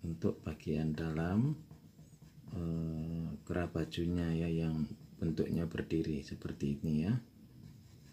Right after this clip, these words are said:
Nah, di sini bagiannya agak gelap, adik-adik, karena di sini, eh, intensitas, eh, cahaya atau sinarnya sangat berkurang, adik-adik, ya, karena tertutup, ya. Tertutup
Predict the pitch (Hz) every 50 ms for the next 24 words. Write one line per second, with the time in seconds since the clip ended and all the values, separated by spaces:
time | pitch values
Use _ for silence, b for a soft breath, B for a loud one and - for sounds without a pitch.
0 | - - - - - - - - - - - - - - - - - - - -
1 | - - - - - - - - - - - - - - - - - - - -
2 | - - - - - - - 165 143 127 120 - 123 127 143 139 - 107 104 -
3 | - 104 104 101 104 117 127 123 - - - - - 110 107 - 82 - - -
4 | 117 127 117 113 101 101 98 95 98 95 - - - - 107 107 107 127 143 131
5 | 117 101 - - 107 95 90 87 87 101 135 - - - - - - - - -
6 | - - - - - - 87 85 82 - - - - - 117 120 113 113 113 107
7 | - 110 104 - 110 104 104 - - - - - - - - - 85 - - -
8 | - - 104 98 92 95 95 98 104 117 117 - 110 104 - 110 107 104 104 98
9 | 101 107 123 123 113 - - - - - - - - - - - - 104 101 101
10 | 104 104 - - 92 - - 120 117 117 110 104 98 82 87 85 82 - 85 82
11 | 87 87 90 104 104 113 113 107 104 - - 107 104 - 110 92 - - - -
12 | - - - - - 92 101 117 131 - - - B B B B B B B -
13 | - - - - - - 90 87 - 98 92 - - 131 135 - -